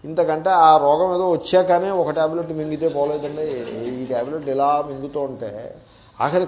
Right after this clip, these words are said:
కడుపులో వీడికి తిన్న అన్నం సహించదు,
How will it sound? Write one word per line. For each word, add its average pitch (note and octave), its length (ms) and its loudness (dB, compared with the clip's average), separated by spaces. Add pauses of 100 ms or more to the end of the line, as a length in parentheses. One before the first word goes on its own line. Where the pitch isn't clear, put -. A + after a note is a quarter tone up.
(100)
కడుపులో F3 400 -2
వీడికి E3 520 -2
తిన్న E3+ 340 -4
అన్నం F3+ 460 -4
సహించదు, F3+ 680 -6